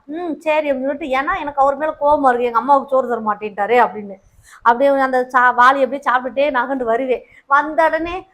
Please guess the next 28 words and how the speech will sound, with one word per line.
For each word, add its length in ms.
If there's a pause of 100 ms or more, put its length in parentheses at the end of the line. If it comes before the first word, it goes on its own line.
(120)
"போடா, 260
கிழட்டு 340
போயில" 280
அப்படின்னு 200
சொல்லி 160
தட்டை 300
தள்ளி 280
விட்டுட்டு 380
ஓடி 280
போயிருவேன். 440 (220)
"நீ 120
நாளைக்கு 440
வாடி, 260
உன்னை 220
வச்சுக்கிறேன்" 480
அப்படின்னு 240
சொல்லுவாரு. 280 (420)
அந்த 420
சாப்பாடை 380
வந்து 260
என் 60
அம்மாவுக்கு 560
கொடுத்தா, 340
என் 60
அம்மாவும் 380
என் 120
தம்பியும் 380
சாப்பிடுவாங்க. 680